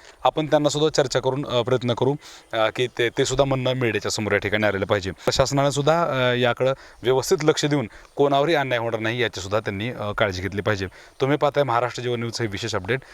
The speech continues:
जास्तीत जास्त लोकांपर्यंत शेअर करा आणि या सगळ्या संदर्भामध्ये तुम्हाला काय वाटतं, हे कमेंट करून सांगायला विसरू नका.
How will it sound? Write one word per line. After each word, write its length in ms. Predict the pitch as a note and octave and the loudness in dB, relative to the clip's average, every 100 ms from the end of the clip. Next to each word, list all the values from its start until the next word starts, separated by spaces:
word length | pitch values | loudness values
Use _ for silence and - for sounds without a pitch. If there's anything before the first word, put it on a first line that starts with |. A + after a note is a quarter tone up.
| - - | -20 -4
जास्तीत 240 | G#2+ A2+ D3+ | 0 2 2
जास्त 140 | D3+ | 4
लोकांपर्यंत 460 | D3+ C#3+ C#3+ C#3 C#3 | 4 4 4 0 0
शेअर 220 | - B2+ | 2 2
करा 180 | B2+ B2 | 2 2
आणि 120 | B2 | 2
या 80 | B2 | 0
सगळ्या 280 | B2+ A2 B2 | 0 0 0
संदर्भामध्ये 580 | A#2+ G#2 A2 A#2 A#2 A#2+ | 0 0 2 2 0 -2
तुम्हाला 220 | A2+ C3 | 0 0
काय 140 | C#3 A2+ | 2 2
वाटतं, 320 | G2 - F#2 - - - | 0 -2 -10 -10 -18 -2
हे 40 | C#3 | 2
कमेंट 320 | - D3+ E3+ | 4 4 2
करून 200 | C3+ C3+ | 0 0
सांगायला 340 | B2+ G#2+ G2+ | -2 -2 -2
विसरू 240 | G#2+ G#2 G2+ | -2 -2 -2
नका. 180 | F2+ | -2